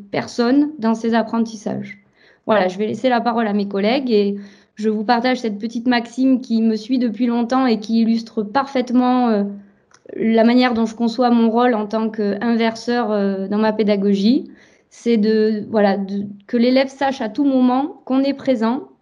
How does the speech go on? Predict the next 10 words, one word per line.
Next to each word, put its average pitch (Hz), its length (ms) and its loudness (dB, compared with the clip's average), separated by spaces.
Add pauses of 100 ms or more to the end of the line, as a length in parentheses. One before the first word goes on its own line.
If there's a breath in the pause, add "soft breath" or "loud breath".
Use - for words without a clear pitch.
même 269 480 4
lorsqu'on 262 360 -2
ne, 240 140 0
n'est 226 440 4
pas 254 180 0
physiquement 247 500 0
là 233 120 2
avec 208 260 -2
lui, 233 320 2
euh, 202 140 0